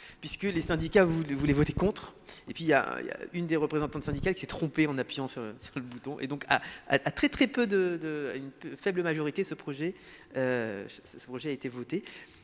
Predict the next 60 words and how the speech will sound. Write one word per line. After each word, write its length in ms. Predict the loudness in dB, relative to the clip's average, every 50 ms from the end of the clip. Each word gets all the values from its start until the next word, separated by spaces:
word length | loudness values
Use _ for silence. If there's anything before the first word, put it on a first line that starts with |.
| -18 -8
Donc, 200 | -6 -6 -4 -2
mise 220 | -2 -2 0 2
en 80 | 0 0
place 340 | 0 2 2 2 2 0 -4 -4
en 240 | -4 -2 -2 -2
deux 120 | -2 -2 -2
mille 200 | -4 -2 -4 -6
dix-sept, 400 | -8 -8 -6 -2 -2 -2 0 0
il 40 | -2
y 20 |
a, 60 | -2 -2 -6
il 60 | -6
y 40 | -6
a, 40 | -4
il 80 | -4
y 40 | -4
a, 60 | -6 -8 -12 -14
il 60 | -10 -8
y 40 |
a 40 | -8
deux 280 | -4 -2 -4 -2 -2 -4
ans. 200 | -6 -6 -6 -8 -8
Et 100 | -8 -4
donc, 180 | -4 -4 -6 -4
finalement, 240 | -4 -2 -2 -2 0
c'est 180 | 0 -2 -2 2 4
aujourd'hui, 640 | 4 4 6 6 4 2 2 0 -4 -4 -6 -6 -8 -14 -20 -20 -20 -12
presque 240 | -8 -8 -6 -4 0
deux 160 | 0 2 2
ans 60 | 0 -2
plus 140 | -4 -4
tard, 100 | -6 -4
qu'on 120 | -4 -4 -4
commence 460 | 2 2 2 4 4 -2 -2 -4 -6 -4
à 80 | -4
voir 220 | -2 0 -2 -2 -2
un 80 | -2
petit 160 | -6 -8 -10 -10
peu, 220 | -4 -2 -2 -2 -4 -8 -20 -20 -20 -18 -10 -6
euh, 220 | -4 -4 -2 -4
qu-, 160 | -6 -8 -10 -6
quelques 320 | -4 -4 -4 -4 -6 -8
fruits 340 | -6 -8 -10 -6 -6 -6 -4
que 100 | -4 -4
je 60 | -4
vais 60 | -2
vous 100 | -4 -4
présenter 480 | 0 0 0 2 0 -2 -2 -2 -2 -2
après 200 | -2 -2 -6 -6
dans 120 | -6 -4
des 160 | -6 -4 -4
actions, 280 | -4 -2 -2 -2 -2 -2
mais 100 | -8 -8
je 60 | -8
vais 80 | -10 -12 -10
vous 120 | -10 -12 -12 -12 -6
présenter 300 | -4 -2 -2 2 2 2
modestement, 460 | 4 4 4 4 2 2 -2 -2 -2
parce 120 | -4 -4
que 60 | -8